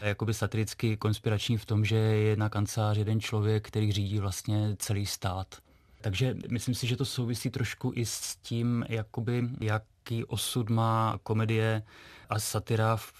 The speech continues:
postkomunistických společnostech, kde trošku jakoby ztratila to zázemí toho nepřítele, kterého měla v tom pozdním socialismu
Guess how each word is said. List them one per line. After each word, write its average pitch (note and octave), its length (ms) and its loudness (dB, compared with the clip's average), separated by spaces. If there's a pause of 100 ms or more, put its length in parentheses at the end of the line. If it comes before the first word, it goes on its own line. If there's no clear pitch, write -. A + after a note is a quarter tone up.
(140)
postkomunistických A2 920 -2
společnostech, G#2+ 1000 -2
kde A2 220 0
trošku - 360 -4
jakoby A2 260 -2
ztratila A2 680 0 (400)
to A2+ 120 0
zázemí G#2+ 560 2
toho A2+ 140 2
nepřítele, A2 720 2 (140)
kterého G#2+ 380 0
měla G#2+ 400 2
v - 80 -12
tom G#2+ 240 -2
pozdním A2 360 0
socialismu G#2 800 -4